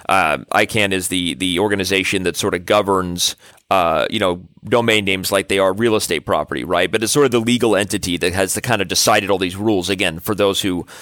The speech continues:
don't know what the I C A N N is, um, the, um, so, so there's all this stuff, and I think at a certain point, people started learning the value of just a pure domain name like chess dot com, right? In your market, the simpler it is, the easier it is to find.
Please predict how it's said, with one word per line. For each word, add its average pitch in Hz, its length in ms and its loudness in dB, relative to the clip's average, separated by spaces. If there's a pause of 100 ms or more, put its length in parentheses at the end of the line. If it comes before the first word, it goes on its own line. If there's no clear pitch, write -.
(240)
don't 98 220 0
know 104 180 2
what 92 120 0
the 95 100 -4
I 101 260 4
C 95 380 -2
A 92 340 4
N 95 280 -2
N 87 340 -2
is, 80 460 -4
um, 80 420 -4 (520)
the, 110 260 2
um, 92 220 0
so, 143 240 0 (260)
so 160 140 0
there's 165 140 2
all 240 100 4
this 196 160 2
stuff, 117 260 2
and 123 100 0
I 135 60 2
think 214 160 0
at 151 180 2
a 147 60 -2
certain 185 300 0
point, 165 260 -2
people 147 240 -4
started 120 420 0
learning 120 340 0
the 110 100 0
value 107 600 2
of 95 120 0
just 110 240 -2
a 101 80 0
pure 123 440 0
domain 107 420 0
name 80 180 -6
like 82 160 -4
chess 101 240 -2
dot 101 180 0
com, 92 320 2
right? 95 180 2
In 104 120 -2
your 101 160 -2
market, 104 560 0
the 101 80 -6
simpler 110 520 2
it 98 60 0
is, 101 220 2
the 90 120 -4
easier 101 360 -2
it 92 40 -2
is 90 120 -4
to 90 80 -12
find. 101 360 -2